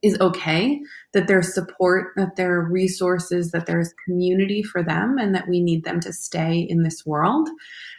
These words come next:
Um, and then the third goal of the foundation is to eliminate the stigma surrounding mental health. We'd love to live in a world, and we hope to live in a world where we can be proactive and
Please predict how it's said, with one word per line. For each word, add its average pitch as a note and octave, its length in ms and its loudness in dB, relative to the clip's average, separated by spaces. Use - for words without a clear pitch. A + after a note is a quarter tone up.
Um, F#3+ 240 6
and G3+ 160 4
then F#3+ 120 6
the F3+ 220 2
third G#3 260 4
goal E3+ 240 2
of E3 100 2
the E3 120 -2
foundation E3 760 0
is E3+ 220 -2
to F3+ 60 -2
eliminate E3+ 520 4
the E3 60 -8
stigma D#3+ 680 0
surrounding D#3 440 0
mental D#3 300 -4
health. - 420 -4
We'd F3 160 -4
love F3+ 380 2
to G#3+ 100 4
live F#3+ 180 6
in F#3 80 4
a F3+ 80 4
world, F3+ 380 2
and F#3 120 0
we F3 120 0
hope F#3 380 -2
to F3+ 120 -6
live E3+ 160 0
in E3+ 80 2
a E3 100 2
world E3+ 320 0
where F3 180 2
we E3+ 200 0
can E3+ 120 -4
be E3+ 140 0
proactive F3 720 -4
and E3+ 160 2